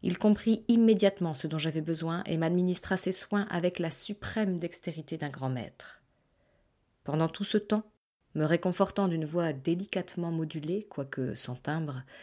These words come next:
il me disait qu'il était l'ennemi le plus acharné qui fût de la mort, qu'il avait perdu sa fortune en même temps que ses amis, à mener des expériences bizarres dont l'objet était d'anéantir la grande faucheuse.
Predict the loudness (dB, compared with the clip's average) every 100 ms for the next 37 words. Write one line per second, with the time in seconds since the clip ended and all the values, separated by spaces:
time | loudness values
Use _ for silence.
0 | -20 -20 -20 -20 _ 2 6 8 6 4
1 | 4 2 4 4 6 6 6 4 4 2
2 | -2 0 0 2 0 0 -2 -4 -4 -8
3 | -4 -4 0 0 0 -2 -4 -14 -20 _
4 | _ _ _ _ -2 4 6 6 6 4
5 | 2 2 2 0 -2 -4 -4 -2 -4 0
6 | 2 2 2 0 0 0 2 4 4 4
7 | -2 -8 -20 -6 0 4 4 4 2 0
8 | 0 -2 0 0 -2 -4 -2 0 2 0
9 | -2 -4 -2 -2 0 0 0 -2 0 2
10 | 2 2 -2 -4 -2 0 -2 -2 0 0
11 | -2 -4 -4 -2 -4 -8 -16